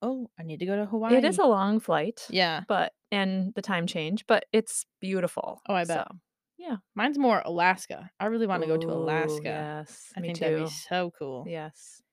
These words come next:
Speaker 1: Looks so
Speaker 2: Yep.
Speaker 1: pretty.
Speaker 2: Beautiful.
Speaker 1: Yes. Great. Um, do you have any fun hobbies that you do when you're not working?
Speaker 2: Well, I really do like to read.
Speaker 1: Oh, really?
Speaker 2: Mm-hmm.
Speaker 1: Did not know this.
Speaker 2: I,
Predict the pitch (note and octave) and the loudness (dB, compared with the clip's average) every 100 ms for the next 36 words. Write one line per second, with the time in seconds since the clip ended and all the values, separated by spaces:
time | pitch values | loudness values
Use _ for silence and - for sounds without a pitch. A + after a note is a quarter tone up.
0 | _ _ E3 - F#3+ F3+ D3 - F3+ - | _ _ -14 -6 -6 -4 -6 -10 -10 -6
1 | E3+ E3 F3 E3 - _ - D#3 - - | -6 -4 -6 -8 -12 _ -8 -8 -8 -16
2 | - - _ _ - _ _ - C#5+ - | -16 -18 _ _ -20 _ _ 10 12 10
3 | - - - _ _ D#4 E4 E4+ E4 D#4+ | 4 -16 -16 _ _ 8 12 12 12 8
4 | D4 E4 G4+ A4 A4 A4 G4+ C4+ C4 C#4 | 8 8 10 8 8 6 10 10 10 6
5 | B3+ - - E3+ G#3 F#4 G#4+ G4 - - | -2 -4 0 4 4 6 4 2 -4 -6
6 | - D#4 D4 D#4+ D#4+ D#4 D#4+ D#4+ D4+ C#4 | 0 2 4 2 4 2 2 2 2 4
7 | D4+ D#4 E4 D#4+ E4 _ _ _ - - | 2 2 0 0 -4 _ _ _ -18 -18
8 | _ _ _ _ _ _ _ _ G#3 G3+ | _ _ _ _ _ _ _ _ -10 -4
9 | G3+ F#3+ G3 A#3+ - - F3+ F3 F3+ F3+ | -2 0 2 0 0 -4 -4 0 0 -2
10 | E3 F3 G#3 G#3 G#3 F#3 F3 - E3 D3 | -2 0 2 2 2 2 0 -2 -2 -2
11 | C3+ D3+ - - _ - D#4+ G#3 C4+ G4+ | -6 -10 -12 -20 _ -2 0 4 6 6
12 | C4+ G3 F#3+ F#3+ F3+ G3 G3+ F#3+ G3 F3+ | 6 4 2 0 0 -2 -2 -2 -2 -2
13 | E3+ E3 - - _ _ - F#3 F#3 F3+ | -2 -4 -8 -18 _ _ 4 6 6 4
14 | F3+ | 2